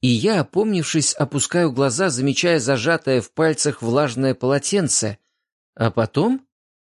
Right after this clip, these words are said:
я перевожу внимание левее — где примерно на уровне кисти, но ниже пупка приветственно дёргается его "Ахав, ани царих миабиш сиар".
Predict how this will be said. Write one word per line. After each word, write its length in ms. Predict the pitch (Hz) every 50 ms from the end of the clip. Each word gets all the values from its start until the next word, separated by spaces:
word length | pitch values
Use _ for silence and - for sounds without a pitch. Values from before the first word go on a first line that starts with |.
| _ _ -
я 280 | 120 113 127 196 214 220
перевожу 520 | - - 175 165 170 165 170 156 175 202
внимание 560 | 180 156 160 160 160 175 190 196 185 180 180 180
левее — 600 | 180 202 196 208 240 233 196 143 110 87 85 - _ _ _ _ _ -
где 340 | - 120 117 110 160 170 156
примерно 560 | - - 143 147 147 160 160 156 135 139 135
на 140 | 131 135 135
уровне 420 | 147 151 147 139 123 127 131 123 -
кисти, 640 | - - 220 220 - - - 185 185 170 151 _ _ _ _ _ _ _ _ -
но 180 | 160 220 247
ниже 300 | 220 202 202 175 135 143
пупка 460 | - - 127 - - - - 233 233
приветственно 760 | 208 - - 180 208 220 247 226 - - - 165 175 180 170 147
дёргается 680 | 104 120 165 180 175 143 156 156 147 - - - 131
его 440 | 123 113 127 135 175 196 208 175 - _ _ _ _ _ _ _ -
"Ахав, 640 | - 147 143 151 180 165 131 95 - - - - _ _
ани 280 | - 143 156 170 180 151
царих 480 | - - 175 175 170 180 180 147 - -
миабиш 480 | 156 160 156 156 139 170 170 143 - -
сиар". 460 | - 151 147 139 120 104 92 -